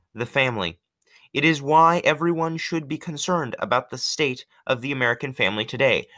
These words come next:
not because of ideology or doctrine, but because of the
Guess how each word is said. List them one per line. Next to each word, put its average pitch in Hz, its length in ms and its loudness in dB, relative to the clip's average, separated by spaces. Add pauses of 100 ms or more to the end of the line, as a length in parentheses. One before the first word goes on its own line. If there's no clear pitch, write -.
not 156 460 2
because 127 320 -4
of 113 100 -2
ideology 107 640 2
or 101 60 0
doctrine, 131 500 0 (220)
but 135 140 -2
because 147 420 2
of 135 160 0
the 151 100 -6